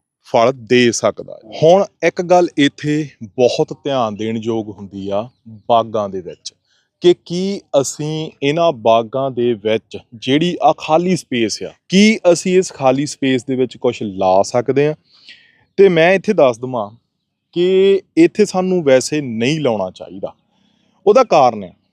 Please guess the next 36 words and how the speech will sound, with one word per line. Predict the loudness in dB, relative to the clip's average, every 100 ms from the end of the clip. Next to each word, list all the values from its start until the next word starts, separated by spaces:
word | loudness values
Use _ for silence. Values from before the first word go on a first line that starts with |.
| -6
ਮੈਂ | 0
ਦੱਸਦਾ। | 0 0 -6 -12 _ _ _ _ _ _
ਦੇਖੋ, | 2 2 6 4 4
ਆਹ | 4 4
ਜਿਹੜੇ | 4
ਬੂਟੇ | 0 -2 -4 -4
ਤੁਸੀਂ | -2 -4 -4
ਦੇਖ | -2 -4 -4
ਰਹੇ | -6
ਆ | -6
ਨਾ, | -10 -16 _ _ _ _
ਇਹ | 2
ਦਸ | 4 4 4 2
ਸਾਲ | 2 4
ਦੀ | 2
ਉਮਰ | -4 -2 -4
ਦੇ | -4 -6 -6 _ -12
ਤਕਰੀਬਨ | -8 -6 -6 -4
ਹੋ | -2 -2
ਚੁੱਕੇ। | -2 -6 -6 0
ਆਹ | 0
ਦੇਖੋ | 0 -4
ਬੂਟਾ | -6 -2 0
ਕਿੰਨਾ | 0 -2 -4
ਭਾਰਾ | -2 2 2
ਆ, | 0 -4 _ _ _ _ _ -20 -20 _ 0
ਪਰ | 0
ਫਿਰ | 2 0
ਵੀ | 0 -4 -12 _ _ _ _ _ _ -12 -2
ਬਹੁਤ | 2 2
ਸਾਰੇ | 2 2 2
ਬੂਟੇ | 0 -4 -4
ਇਹਨਾਂ | -2 -4
'ਚੋਂ | -6 -6
ਉਹ | -6 -6
ਨੇ | -8 -14